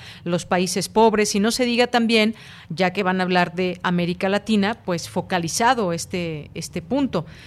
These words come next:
Eh, es un poco, pues, parte de lo que se tocará en esta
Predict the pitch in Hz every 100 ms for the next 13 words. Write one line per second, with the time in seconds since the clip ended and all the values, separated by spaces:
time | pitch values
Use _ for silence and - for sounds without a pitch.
0 | - - 185 185 175 175 160 - - 214
1 | 220 240 220 226 214 220 214 - - 175
2 | - 214 208 208 190 180 180 170 190 170
3 | 160 147 - 180 180 180 185 196 - 170
4 | 175 180 - 185 170